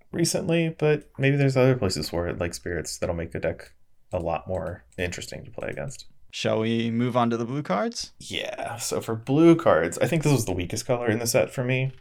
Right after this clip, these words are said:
Speaker 1: which has
Speaker 2: I
Speaker 1: been
Speaker 2: agree. I, I reached a little bit with my last slot or two.
Speaker 1: Yeah, blue has not had a, a good, a good run recently. <laughs> But number five for my blue cards is Sea Double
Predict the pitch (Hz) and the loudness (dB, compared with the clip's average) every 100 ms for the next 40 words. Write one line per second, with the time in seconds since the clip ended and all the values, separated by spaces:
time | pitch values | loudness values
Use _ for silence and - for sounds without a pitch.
0 | - 104 - 113 110 143 98 95 90 87 | -8 -4 0 2 6 6 6 2 2 4
1 | 110 113 - - 104 92 101 - 95 101 | 6 4 2 0 0 0 -2 -2 0 0
2 | 98 95 107 - 107 120 104 95 - - | 0 2 0 0 -2 2 2 0 -8 -20
3 | - _ - 101 101 - 110 101 95 92 | -20 _ -4 2 2 2 0 0 0 -2
4 | 92 107 - - - - 98 - 120 170 | -4 -4 -8 -20 -12 -4 -2 0 6 6
5 | 175 - 113 98 98 - 92 90 90 - | 8 4 2 4 2 0 -2 -2 -4 -6
6 | - 98 98 92 92 95 - _ 117 117 | -4 -4 -2 -2 -2 -6 -12 _ 2 4
7 | 110 107 98 95 92 92 - - 92 101 | 4 4 2 2 -4 -4 -6 -6 -6 -6
8 | - - - - - - - 135 - - | -8 -14 -4 0 0 -2 -2 -2 -4 -10
9 | 104 104 92 - - - - - - - | -2 0 0 -4 -12 -20 -20 -20 -20 -20
10 | _ - - - - 117 143 156 - 104 | _ -20 -20 -20 -8 0 2 2 6 6
11 | 87 80 - - - - 101 101 95 92 | 6 0 -6 -12 -12 -4 0 2 2 -2
12 | 92 95 87 - 78 92 90 - - - | -2 -2 -2 -4 -2 -2 -2 -4 0 0
13 | - 120 123 120 113 90 - - | 0 -2 -4 -2 0 0 -2 -12